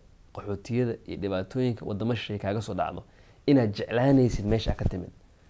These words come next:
Jeceelkaas ayaan doonaynaa in la wadaagno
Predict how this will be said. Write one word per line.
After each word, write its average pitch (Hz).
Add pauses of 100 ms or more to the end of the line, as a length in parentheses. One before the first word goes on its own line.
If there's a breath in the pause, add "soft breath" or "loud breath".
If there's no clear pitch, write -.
(420 soft breath)
Jeceelkaas 135
ayaan 113
doonaynaa 123
in 104
la 110
wadaagno 101